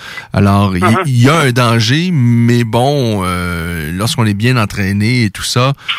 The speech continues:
Speaker 1: euh, ça demeure quand même, euh, somme toute, assez sécuritaire. Mais bon, jamais ça t'a effleuré l-, l-, l-, l'esprit, il y a eu, euh, jamais, euh,
Speaker 2: Non,
Speaker 1: non.
Speaker 2: non,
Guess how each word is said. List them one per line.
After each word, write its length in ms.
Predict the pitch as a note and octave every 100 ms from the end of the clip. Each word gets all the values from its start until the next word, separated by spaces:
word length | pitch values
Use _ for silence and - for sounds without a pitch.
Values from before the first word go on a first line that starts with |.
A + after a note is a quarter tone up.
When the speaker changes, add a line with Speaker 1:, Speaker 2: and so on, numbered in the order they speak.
| - -
Speaker 1:
euh, 100 | F#2+
ça 160 | F2+ G#2
demeure 560 | G2+ G#2 A#2 C3 C3+ A2 - - - - -
quand 200 | A#2 G#2+
même, 480 | G#2+ A#2+ C3 A#2+ G#2
euh, 1300 | G2+ F#2 F#2 D#2+ E2 D2 C2+ C2 B1+ C2+ A#1 B1+
somme 240 | - - G2 -
toute, 160 | C#3+ C3+ - - - - - - -
assez 340 | A2+ - G3+
sécuritaire. 580 | E3+ C3+ C3+ A#2 A2 A2+
Mais 140 | B2
bon, 180 | B2+ D#3
jamais 380 | C#3 B2+ F3+ G#3+
ça 100 | G3+
t'a 140 | F3 F3
effleuré 360 | D#3 D#3+ D3+
l-, 220 | E3 D3+ C#3
l-, 100 | C3
l-, 220 | A#2+ C3 C3
l'esprit, 400 | C#3 C3+ - C#3+
il 100 | E3+
y 40 | D3+
a 100 | B2+
eu, 160 | B2+ B2+
euh, 280 | A#2+ A#2
jamais, 320 | A2+ C3 D3 D3+
euh, 280 | C#3+ B2+ A#2 - - - - - - - - - - G#3
Speaker 2:
Non, 100 | G#3+ - _ A#2
Speaker 1:
non. 100 | C3
Speaker 2:
non, 200 | D#3+